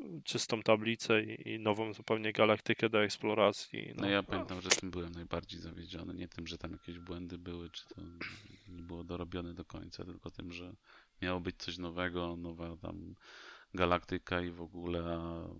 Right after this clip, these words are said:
Speaker 2: wracamy do robienia tego samego tak naprawdę i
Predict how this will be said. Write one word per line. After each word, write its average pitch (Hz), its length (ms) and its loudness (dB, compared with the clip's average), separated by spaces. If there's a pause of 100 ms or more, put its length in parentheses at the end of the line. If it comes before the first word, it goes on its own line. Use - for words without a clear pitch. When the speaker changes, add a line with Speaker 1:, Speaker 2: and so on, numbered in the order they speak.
Speaker 2:
wracamy 85 600 -4
do 82 120 -6
robienia 82 340 -6
tego 90 240 -14
samego 87 420 -14
tak - 240 -16
naprawdę 82 560 -10 (100)
i 80 220 -18